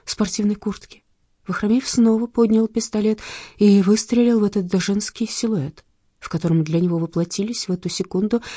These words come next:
и девушка-шантажистка, подло перехитрившая его, и мёртвая старуха, которая сумела так его напугать, и сама эта телеведущая, которая из-за его трагедии хочет сделать развлечение для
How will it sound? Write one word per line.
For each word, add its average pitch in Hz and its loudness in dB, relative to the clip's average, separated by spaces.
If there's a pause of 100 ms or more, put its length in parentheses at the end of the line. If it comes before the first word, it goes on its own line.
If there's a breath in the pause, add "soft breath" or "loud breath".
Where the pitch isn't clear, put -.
(220 loud breath)
и 190 4
девушка-шантажистка, 175 -2 (380)
подло 220 0
перехитрившая 214 -4
его, 208 0 (440 loud breath)
и 180 4
мёртвая 190 2
старуха, - -6 (500)
которая 147 -4
сумела 156 0
так 156 -8
его 160 0
напугать, 160 -2 (400 loud breath)
и - -2
сама 202 4
эта 190 0
телеведущая, 202 -2
которая 151 -2
из-за 147 -2
его 160 -2
трагедии 170 -2
хочет 208 -4
сделать 196 -2
развлечение 180 -2
для 143 -4